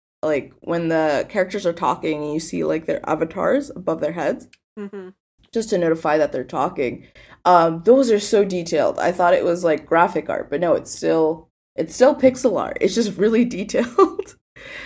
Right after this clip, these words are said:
Speaker 1: It is so, so pretty. Um,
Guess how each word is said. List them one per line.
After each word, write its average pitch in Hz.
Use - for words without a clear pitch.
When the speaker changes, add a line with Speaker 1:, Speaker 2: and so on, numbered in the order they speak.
Speaker 1:
It 208
is 214
so, -
so 208
pretty. 147
Um, 175